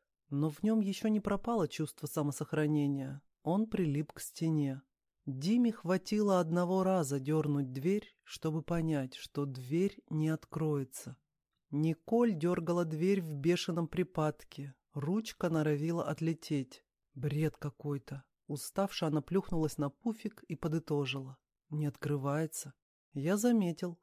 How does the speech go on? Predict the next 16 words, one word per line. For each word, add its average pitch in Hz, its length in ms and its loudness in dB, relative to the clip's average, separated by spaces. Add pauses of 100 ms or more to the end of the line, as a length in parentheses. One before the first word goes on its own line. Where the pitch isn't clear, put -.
согласился 156 640 -2
Дмитрий. 151 480 -2 (380)
"А 151 220 0
что - 260 -2
тут - 180 -12
происходит?" 226 840 -2 (120)
проявил 151 440 0
интерес 151 480 -2
Эдик. 135 360 -4 (340)
"А 165 180 0
это 220 180 0
не 233 120 6
твое 226 360 6
дело", 151 480 2 (160)
огрызнулась 147 680 2
Николь. 143 420 -2